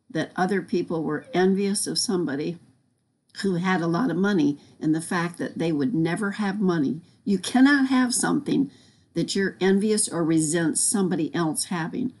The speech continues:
So let it go. Number four, are you taking shortcuts? You know, dishonest deals and tax avoidance, and, well, it's an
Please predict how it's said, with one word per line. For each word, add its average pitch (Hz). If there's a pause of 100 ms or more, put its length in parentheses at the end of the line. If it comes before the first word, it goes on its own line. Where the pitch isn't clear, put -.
(760)
So 143
let 156
it -
go. 185 (500)
Number 214
four, 220 (500)
are 185
you 180
taking 175
shortcuts? - (600)
You 208
know, 180
dishonest 214
deals 196
and -
tax 196
avoidance, 185
and, 147 (560)
well, 214
it's 254
an -